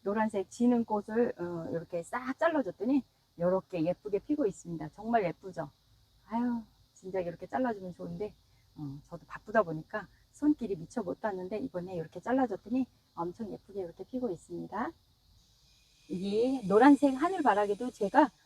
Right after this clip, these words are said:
어, 요거를 싹 지는 걸 잘라줬어요. 어, 요즘에 이렇게 거미줄이 되게 많네요. 거미줄이, 음, 한참 그 집을 짓고 그럴 때인가 봐요. 음, 예뻐요. 노란색 하늘바라기.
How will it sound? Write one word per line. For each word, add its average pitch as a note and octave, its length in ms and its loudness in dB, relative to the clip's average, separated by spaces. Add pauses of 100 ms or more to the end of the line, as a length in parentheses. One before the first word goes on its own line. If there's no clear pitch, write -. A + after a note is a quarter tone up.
(160)
어, F3 280 0
요거를 G3 400 4 (300)
싹 C#4+ 320 2
지는 A3+ 260 -2
걸 G3+ 160 2
잘라줬어요. G#3 640 2 (240)
어, E4 180 4
요즘에 C4 340 6
이렇게 B3+ 320 2 (400)
거미줄이 C#4 540 8
되게 A#3+ 220 4
많네요. A3+ 680 4 (160)
거미줄이, A3+ 560 0 (380)
음, E3+ 400 0 (240)
한참 D#4 420 2 (120)
그 F#3+ 160 0
집을 D4 320 2
짓고 G#3+ 320 0 (540)
그럴 C#4+ 240 8
때인가 G3 340 8
봐요. D3+ 240 0 (180)
음, D#4 100 4 (280)
예뻐요. G#3 580 0
노란색 G3+ 580 0
하늘바라기. A#3+ 680 4